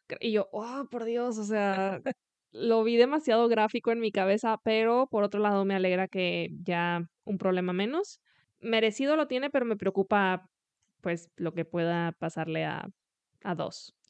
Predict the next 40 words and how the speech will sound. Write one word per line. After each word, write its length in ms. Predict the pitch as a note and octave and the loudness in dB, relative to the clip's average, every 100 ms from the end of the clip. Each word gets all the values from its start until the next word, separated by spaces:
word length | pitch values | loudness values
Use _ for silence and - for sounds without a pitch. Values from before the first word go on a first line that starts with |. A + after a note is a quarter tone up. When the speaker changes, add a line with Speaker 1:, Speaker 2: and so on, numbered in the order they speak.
| _ _ _ | _ _ _
Speaker 2:
Sí. 280 | - D#3 - _ | 0 0 -2 _
Speaker 1:
Porque 220 | F#3+ - | -10 -6
asesinato 460 | F#3 F#3+ F#3 G#3 G#3+ | -4 -4 -2 -2 -2
es 100 | G3+ | -4
asesinato. 500 | F#3+ - E3+ - - _ _ _ _ _ | -4 -6 -10 -12 -20 _ _ _ _ _
Speaker 2:
Al 140 | - D#3+ | -4 -2
final 240 | E3+ E3+ | 0 -2
de 80 | F3 | -2
cuentas, 440 | - F3 - - D#3 | -6 -10 -12 -12 -8
aunque 220 | D#3 E3 | -4 -2
sea 100 | F3 | 0
en 40 | |
defensa. 480 | F3 F3 E3 - D#3 - _ _ | 0 0 -4 -4 -8 -8 _ _
Tengo 300 | B3 B3+ D4 | 8 8 8
miedo 300 | E4 D4 D4 | 8 8 6
también 380 | D4 C#4 A#3 G#3 | 4 4 2 2
de 120 | A#3 | 0
qué 180 | - G#3+ | 2 0
va 80 | A#3 | 2
a 60 | - | 0
pasar 360 | C4 G#3+ G#3+ | 0 0 0
cuando 480 | - A#3+ A3 F3 - _ _ _ F#3+ | 2 4 4 4 0 _ _ _ 2
entren, 720 | F#3+ F3+ G3 G#3 G3+ G3+ - _ _ _ _ _ _ | 2 4 2 4 4 2 -2 _ _ _ _ _ _
o 100 | G3 | 2
sea, 140 | G#3 | 4
nos 120 | G3+ F#3+ | 2 2
dan 80 | A3+ | 0
a 20 | |
entender 260 | A#3 C4+ A3+ | 2 2 2
que 100 | B3 | 0
entró 200 | G#3 G3+ | 2 0
la 80 | |
policía, 460 | G#3 G3 D3+ D#3+ D3+ | 2 0 0 -4 -2
¿no? 220 | D3+ E3+ | -2 -4
Que 80 | F3 | -6
escuchaban 400 | E3+ E3 - D#3+ | -6 -4 -2 -2
las 120 | E3+ | -2
sirenas, 560 | F3 F3+ A#3 A3+ A3 G#3+ | -2 0 2 2 0 0
algo 160 | F#3 F#3+ | 0 -2
así. 320 | - A#3+ | 0 -2